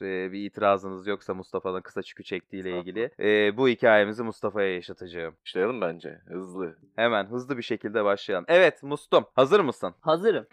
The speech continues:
Speaker 1: Az sayıda çalışanı olan bir aile şirketinde, e, supervisor pozisyonundasın. Bu bir pozisyon mu emin değilim ama supervisor'sın. Bir şeylerin supervisor'sın. Şirketin sahibi, e, karı koca birlikte yönetiyorlar şirketi.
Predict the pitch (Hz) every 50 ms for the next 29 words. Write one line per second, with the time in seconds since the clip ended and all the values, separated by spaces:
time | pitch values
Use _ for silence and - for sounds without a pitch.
0 | - - 185 240 240 - - 180 156 139 139 139 - 160 143 143 - - 151 143
1 | 156 139 127 123 113 117 131 151 160 139 135 147 143 - 135 131 127 131 135 135
2 | 139 131 - 107 104 - 110 101 - 98 98 104 107 139 151 180 196 185 - 117
3 | 117 117 117 113 - - - 143 131 127 120 117 113 107 92 101 90 - 101 92
4 | 87 90 - - 90 85 85 87 87 - 117 110 101 98 101 98 - - 101 92
5 | 90 - _ - 101 90 87 87 90 90 95 92 90 92 87 92 87 82 90 110
6 | 123 107 92 - - 113 - 113 107 104 98 101 98 101 98 87 85 - - -
7 | 92 104 - - - 117 101 90 90 95 104 - _ _ 101 95 92 92 92 90
8 | 87 85 - 85 87 - _ - 127 156 - - - - 185 160 - - 190 175
9 | - - 151 143 - - - 165 165 165 156 143 139 131 147 202 247 240 - 135
10 | 147 147 143 143 143 - 185 175 170 170 - 160 147 - 220 175 165 160 147 143
11 | - 135 117 104 95 92 - - 90 87 87 85 82 - - 80 - - - _